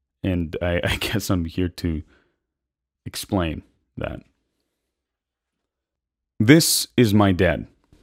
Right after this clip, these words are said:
Adam Senior. A couple months ago,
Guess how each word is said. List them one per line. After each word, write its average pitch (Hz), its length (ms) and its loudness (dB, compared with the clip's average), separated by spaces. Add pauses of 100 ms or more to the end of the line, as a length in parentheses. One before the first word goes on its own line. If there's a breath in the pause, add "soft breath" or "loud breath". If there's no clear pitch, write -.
(560)
Adam 101 480 4 (140)
Senior. 101 460 2 (1600)
A 120 80 0
couple 156 260 4
months 123 320 2
ago, 104 400 0